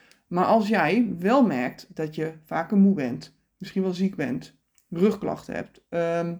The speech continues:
stress hebt, minder goed in je vel zit,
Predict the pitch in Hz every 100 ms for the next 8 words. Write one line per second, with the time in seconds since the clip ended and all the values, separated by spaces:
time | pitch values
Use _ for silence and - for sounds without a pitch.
0 | - _ _ _ _ - _ _ - -
1 | 220 208 - - _ _ _ _ 175 196
2 | 226 - 226 190 156 135 170 - 240 -
3 | -